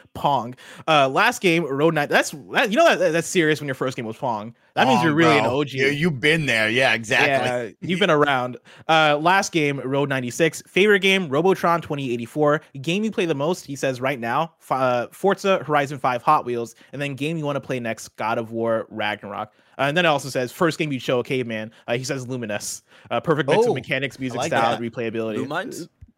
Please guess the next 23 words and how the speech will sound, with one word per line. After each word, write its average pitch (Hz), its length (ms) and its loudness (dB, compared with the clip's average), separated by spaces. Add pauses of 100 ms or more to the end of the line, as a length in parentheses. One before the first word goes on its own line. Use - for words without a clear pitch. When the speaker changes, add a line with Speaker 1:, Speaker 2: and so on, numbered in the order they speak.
(420)
Speaker 1:
Lumines. 135 440 0
He 147 80 -6
says 135 220 -2
Lumines. 113 360 -12 (320)
Uh, 160 220 6
earlier 269 260 2
this 190 180 -2
month, 170 320 0
<laughs> - 40 -20
prior 185 260 4
to 208 80 0
the 175 100 2
game's 165 320 -4
release 139 300 -2
date 156 160 0
announcement, 139 500 0 (140)
Sony 170 260 0
Santa 156 160 -2
Monica 160 360 2
creative 139 300 -4
director 160 380 0
Cory 127 280 -2
Barlog 165 480 4